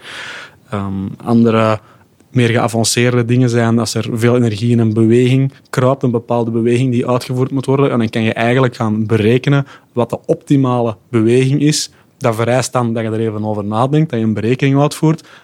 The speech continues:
Maar er is geen nieuwe aankoop nodig om dat, om dat te realiseren. Dit is een herprogrammatie van een bepaald toestel. Dat zijn dingen die relatief weinig investeringen vragen.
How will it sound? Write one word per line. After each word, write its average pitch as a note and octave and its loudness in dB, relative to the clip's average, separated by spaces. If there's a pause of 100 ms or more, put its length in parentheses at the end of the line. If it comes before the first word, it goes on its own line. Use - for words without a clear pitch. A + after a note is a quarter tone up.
Maar A2+ -2
er A2+ -2
is A2+ 0
geen B2+ 0
nieuwe A#2 4
aankoop C#3+ 0
nodig A#2+ -2
om A2 -2
dat, A2 -4
om A2+ -6
dat A2+ 0
te - -6
realiseren. A2 0
Dit A2+ -2
is A2+ 2
een G#2+ 0
herprogrammatie A#2 -2
van A2+ -2
een G#2+ -4
bepaald G#2 -6 (100)
toestel. B2+ -2 (380)
Dat B2+ 4
zijn A#2+ 0
dingen B2+ 0
die A2+ -4 (160)
relatief A2+ -4
weinig G#2 0
investeringen C#3+ 2
vragen. D3 0